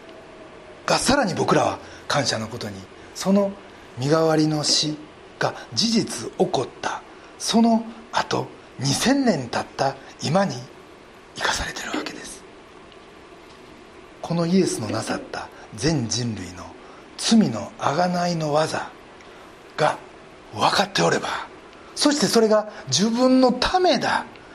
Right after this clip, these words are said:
ということが分かっておれば、僕ら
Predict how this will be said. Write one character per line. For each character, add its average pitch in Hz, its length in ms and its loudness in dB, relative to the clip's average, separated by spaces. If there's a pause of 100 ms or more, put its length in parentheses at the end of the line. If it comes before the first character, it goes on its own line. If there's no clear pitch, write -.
(140)
と 214 140 4
い 233 100 6
う 262 100 6
こ 254 120 4
と 202 80 4
が 131 240 0 (320)
分 - 180 2
か 196 80 4
っ - 40 0 (100)
て 190 100 2
お 175 120 4
れ - 80 4
ば、 - 280 -6 (1080)
僕 - 200 -2
ら 123 220 0